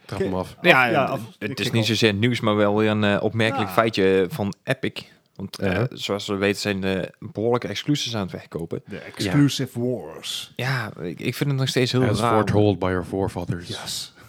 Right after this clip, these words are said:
Speaker 2: <laughs> I remember my grandfather took me on his knee as a child and he said, "Son,
Speaker 1: One of
Speaker 2: later
Speaker 1: these, one of
Speaker 2: on,
Speaker 1: these days.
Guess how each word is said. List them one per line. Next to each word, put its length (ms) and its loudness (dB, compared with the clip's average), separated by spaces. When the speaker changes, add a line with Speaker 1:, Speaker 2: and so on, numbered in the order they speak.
Speaker 2:
<laughs> 1080 4
I 180 2
remember 400 6
my 160 8
grandfather 760 2
took 180 2
me 160 6
on 100 2
his 140 4
knee 280 4
as 100 4
a 40 -2
child 400 0
and 80 -10
he 80 -2
said, 220 -4
"Son, 340 4
Speaker 1:
One 720 -2
of 60 -2
Speaker 2:
later 180 10
Speaker 1:
these, 120 4
one 80 10
of 120 12
Speaker 2:
on, 60 6
Speaker 1:
these 180 4
days. 520 2